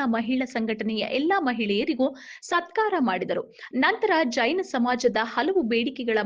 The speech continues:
ಮನವಿಯನ್ನ ರಾಜ್ಯಪಾಲ ತಾವರ್ಚಂದ್ ಗೆಹ್ಲೋಟ್ ರವರಿಗೆ ಮನವಿ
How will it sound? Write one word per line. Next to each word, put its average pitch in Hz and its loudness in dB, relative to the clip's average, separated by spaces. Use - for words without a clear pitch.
ಮನವಿಯನ್ನ 233 0
ರಾಜ್ಯಪಾಲ 240 0
ತಾವರ್ಚಂದ್ 226 -2
ಗೆಹ್ಲೋಟ್ 220 0
ರವರಿಗೆ 277 0
ಮನವಿ 285 2